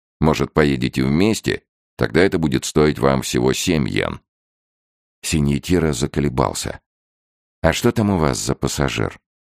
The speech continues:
Человек в форменной фуражке пошел за пассажиром, которому предстояло стать попутчиком Синьетира.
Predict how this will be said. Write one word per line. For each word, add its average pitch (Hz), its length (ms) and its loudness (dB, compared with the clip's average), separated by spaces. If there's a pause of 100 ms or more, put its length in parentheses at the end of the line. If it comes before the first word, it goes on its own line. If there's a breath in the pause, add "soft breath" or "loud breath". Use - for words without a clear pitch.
(420)
Человек 73 480 0
в - 40 -10
форменной 57 540 -2
фуражке 65 540 -2
пошел 60 480 -2
за 50 160 -6
пассажиром, 64 760 -2
которому 52 440 -4
предстояло 60 640 -2
стать - 380 -4
попутчиком - 720 -4
Синьетира. - 800 -4